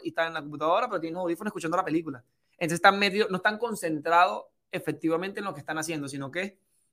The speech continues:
de una u otra forma te atrasa, como que te, te envuelve en lo que estás queriendo aquí y no te, no te enfocas en lo que estás haciendo.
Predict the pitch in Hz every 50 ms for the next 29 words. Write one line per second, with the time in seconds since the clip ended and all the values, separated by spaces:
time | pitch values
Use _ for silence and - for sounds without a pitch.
0 | _ _ _ - 151 156 160 175 180 180 185 185 190 175 - 214 208 196 175 160
1 | 156 - - 165 151 139 - - 160 165 170 170 - - 180 170 180 170 165 151
2 | 151 156 147 - 151 151 143 135 - - - _ _ _ _ - 165 165 160 160
3 | 165 175 175 180 180 196 202 208 180 180 - - 170 156 - - 196 196 196 196
4 | 196 196 190 - 214 240 247 233 - 190 170 165 165 160 160 160 160 - 175 175
5 | 170 175 170 160 165 160 - 175 175 175 165 - 185 180 - 180 180 180 175 156
6 | - 139 - 160 - 165 - - 160 147 135 135 - -